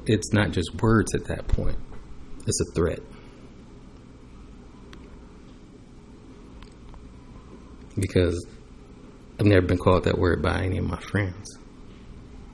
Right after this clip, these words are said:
None of my friends use that word in my presence.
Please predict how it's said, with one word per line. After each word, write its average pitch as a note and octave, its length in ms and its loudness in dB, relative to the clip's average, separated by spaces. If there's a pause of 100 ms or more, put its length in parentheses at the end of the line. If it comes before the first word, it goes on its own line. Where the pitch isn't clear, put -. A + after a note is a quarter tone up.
(440)
None G#2 140 6
of F2+ 80 4
my F2 100 2
friends F#2 380 0
use F2+ 160 2
that E2+ 260 0
word E2+ 220 0
in F2+ 60 2
my E2+ 140 0
presence. G2 540 0